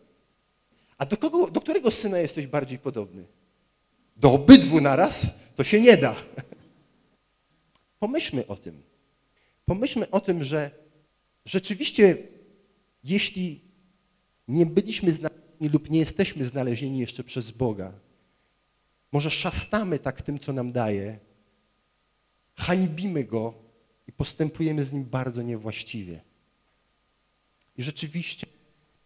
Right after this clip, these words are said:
Boże miłosierdzie i Jego przyjście do nas jest czymś wielkim. Ale problem z tymi, którzy już uwierzyli, jest raczej po tej drugiej stronie. Upodabniamy się do tego drugiego brata, wyliczając,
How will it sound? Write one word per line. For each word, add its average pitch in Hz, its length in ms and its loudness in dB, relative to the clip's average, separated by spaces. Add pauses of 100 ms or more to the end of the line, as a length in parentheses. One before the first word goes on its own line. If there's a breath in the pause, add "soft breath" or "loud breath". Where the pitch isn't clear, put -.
(340)
Boże 139 340 8
miłosierdzie 135 840 0
i 135 160 -8
Jego 135 320 2 (460)
przyjście 185 600 -2
do 127 180 0
nas 120 360 -8 (100)
jest - 240 -16
czymś 123 260 -12
wielkim. 101 480 -4 (1300 loud breath)
Ale 170 120 2
problem 196 640 2
z - 80 -10
tymi, 220 200 -6
którzy 185 220 -6
już 160 120 -2
uwierzyli, 180 580 -2 (140)
jest 170 200 0
raczej 190 320 0
po 165 120 -4
tej 151 180 -2
drugiej 143 380 -6
stronie. 87 520 -14 (720)
Upodabniamy 170 600 -2
się 170 120 -10
do 151 100 -8
tego 156 220 -4
drugiego 139 380 -6
brata, 123 360 -10 (1200)
wyliczając, 160 920 -4